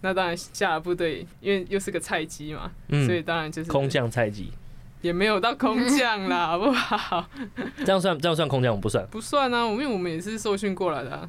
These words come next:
Speaker 1: 那这样正旗生他们
Speaker 2: 哦，不是。
Speaker 1: 就只是一个不同的体系而已。
Speaker 2: 哦，我原本想说，如果我今天当四个月，然后我就继续待，待，待，那我就可以升上去。
Speaker 1: 如果你现在大学毕业，如果你去走志愿役，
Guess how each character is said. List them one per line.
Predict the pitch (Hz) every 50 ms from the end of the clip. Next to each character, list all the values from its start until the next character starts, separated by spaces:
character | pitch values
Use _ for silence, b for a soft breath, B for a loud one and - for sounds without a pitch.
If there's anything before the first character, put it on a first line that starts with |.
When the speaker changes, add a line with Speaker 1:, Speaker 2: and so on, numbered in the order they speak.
| - -
Speaker 1:
那 | 202 202
这 | 202 202
样 | 202 202
正 | 202 190 175
旗 | 170 - 151 151 156
生 | 160 151 151
他 | 170 147
们 | 143 127 90 - - - -
Speaker 2:
哦， | - 147 180 208
不 | - 156 160
是。 | - 196 196
Speaker 1:
就 | 170
只 | 131
是 | 120 120 -
一 |
个 | 208 214
不 | 208 - 247
同 | - - 180 151
的 | 156 156
体 | 165 - - - -
系 | - - - 175 151 139
而 | 135
已。 | - - - - -
Speaker 2:
哦， | 135 135 147 170 180 180 190 196 196 202 202 196 180 156 123 113 B B B B B B B
我 | 160 170
原 | 190
本 | 202 202
想 | 170 160 143
说， | - 170
如 | 170 175 175
果 | 165 147
我 | 131
今 | 127 147
天 | 143
当 | 147 147
四 | 147 - 170
个 | 151 135 135
月， | 139 139 131
然 | 123 123
后 | 131 147 131
我 | 110 107
就 | - - 131 127
继 | 120 - - 139 135
续 | 135 139 135 127 123 120 -
待， | - 113 113 113 110 110 113
待， | - 113 110 104 107
待， | 104 107 104 107
那 | 110 110
我 | 104
就 | 101 113
可 | 120 110
以 | 107
升 | - - 101
上 | 107 107 110
去。 | - - - - - B B B B B - - -
Speaker 1:
如 | 214 262
果 | 294 285
你 | 262 180
现 | 190 220
在 | 226
大 | 226 214 202
学 | 196 151
毕 | 160 - 170 160 151 151
业， | 143 98 - B B B B B
如 | - 185 196
果 | 202 196
你 | 180 135 123
去 | - - - 180
走 | 175 - 107 85 64 - - -
志 | - - 170
愿 | 160 151 147 120
役， | 147 135 90 196